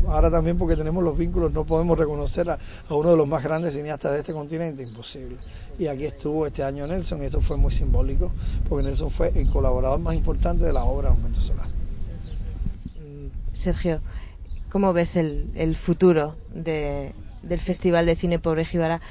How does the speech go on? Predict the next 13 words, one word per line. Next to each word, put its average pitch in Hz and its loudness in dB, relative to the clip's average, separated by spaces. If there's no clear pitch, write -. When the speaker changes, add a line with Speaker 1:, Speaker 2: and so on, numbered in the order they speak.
Speaker 2:
y, 185 -6
y 170 -2
el, 160 -4
y 175 -2
el 175 2
mantenimiento 175 0
y 170 2
la, 160 0
la 160 -2
difusión 165 -2
de 170 -4
ese 170 -4
espíritu 165 -2